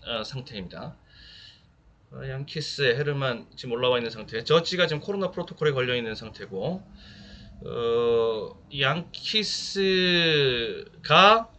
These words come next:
지금 뭐 고전, 좀 부진, 요런 지금 흐름을 보여주고 있는데, 요런 순위에 그칠 것이라고서, 어, 예상하기 쉽지 않았던 내용인데요.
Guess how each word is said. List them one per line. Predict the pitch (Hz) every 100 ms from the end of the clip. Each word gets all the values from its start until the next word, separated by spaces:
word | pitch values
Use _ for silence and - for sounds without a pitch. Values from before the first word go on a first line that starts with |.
| - - - - - - -
지금 | - -
뭐 | - -
고전, | - 156 165 214 165
좀 | 135 175
부진, | - 156 196 175 113 - - - 160 143
요런 | 156 180 190 175 139 -
지금 | - 147
흐름을 | 143 196 196 175
보여주고 | 151 156 156 147
있는데, | 143 123 120 156 117 92 - - - - - 139
요런 | 151 196 196
순위에 | - 208 196 185
그칠 | 147 - 190
것이라고서, | 180 160 160 147 143 131 104 135 165 -
어, | - 123 117 113 107 87 -
예상하기 | 139 143 156 151 139
쉽지 | 135 170 131
않았던 | 113 156 - 147 127
내용인데요. | 120 120 101 92 87 107 165